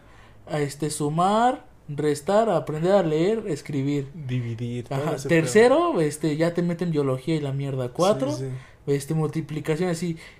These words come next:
Speaker 1: Y quinto, y otra vez repetir lo de atrás.
Speaker 2: Sí.
Speaker 1: Y, güey,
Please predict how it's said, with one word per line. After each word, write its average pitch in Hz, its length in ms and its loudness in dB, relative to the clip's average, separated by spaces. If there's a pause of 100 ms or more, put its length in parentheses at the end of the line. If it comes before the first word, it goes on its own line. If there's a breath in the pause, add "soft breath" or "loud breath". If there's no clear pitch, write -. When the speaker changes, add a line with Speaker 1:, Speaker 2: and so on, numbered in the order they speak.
Speaker 1:
Y 165 160 -2
quinto, 220 500 0
y 202 40 8
otra 180 240 4
vez 180 160 6
repetir 170 460 0
lo 202 80 4
de 190 100 6
atrás. 190 440 4
Speaker 2:
Sí. 131 300 -4
Speaker 1:
Y, 151 60 -8
güey, 185 400 4